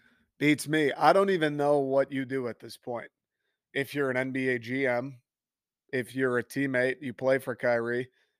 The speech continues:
if you're on the team he's about to go to, um, if you are actually Kyrie, I don't know what you do. Like, Kevin Durant, bro, you gotta be fucking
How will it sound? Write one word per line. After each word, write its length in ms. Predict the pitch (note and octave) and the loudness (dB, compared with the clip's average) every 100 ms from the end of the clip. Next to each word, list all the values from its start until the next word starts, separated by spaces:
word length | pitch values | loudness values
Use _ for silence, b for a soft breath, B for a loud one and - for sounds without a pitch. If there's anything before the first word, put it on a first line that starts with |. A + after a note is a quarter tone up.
| _ | _
if 380 | C3+ C3 A2 - | 0 0 -2 -8
you're 260 | B2+ B2+ C3 | -2 2 4
on 120 | C3 | 2
the 100 | B2+ | -2
team 260 | C#3 C3+ | -4 -4
he's 140 | B2+ A#2+ | -4 -4
about 340 | A2+ A#2+ C3 | 2 2 2
to 100 | C3 | -2
go 200 | A#2+ A#2 A2+ | -4 -2 -4
to, 380 | B2+ B2+ C3 _ _ _ _ C#3 | -4 -4 -4 _ _ _ _ 0
um, 340 | C3+ B2 A2+ | 2 2 2
if 240 | E3 D3 D#3+ | 4 4 4
you 240 | E3 D#3 | 4 6
are 260 | D#3+ D#3+ D3+ | 10 10 10
actually 440 | D3 C#3 D3+ C#3+ | 8 4 -2 -2
Kyrie, 460 | B2 C#3 C3 D3 C3+ | 0 2 2 2 2
I 80 | C#3 | 2
don't 140 | G#3 | 2
know 100 | G3+ | 2
what 220 | G3 G3 | 0 -2
you 80 | D3+ | -6
do. 260 | C#3 G3+ - _ _ _ _ - | -6 -6 -8 _ _ _ _ 2
Like, 160 | D#3 D3 | 4 4
Kevin 300 | G#3+ G#3+ G#3 | 4 4 2
Durant, 360 | C3+ C#3+ D3 | -2 -2 -4
bro, 240 | - - - _ _ _ _ _ _ | -8 -12 -14 _ _ _ _ _ _
you 160 | C#3+ A3 | -4 0
gotta 240 | D4 G#3 | 2 0
be 140 | B2 A2+ | -2 -6
fucking 420 | C#3+ B2+ A2+ | -2 -4 -4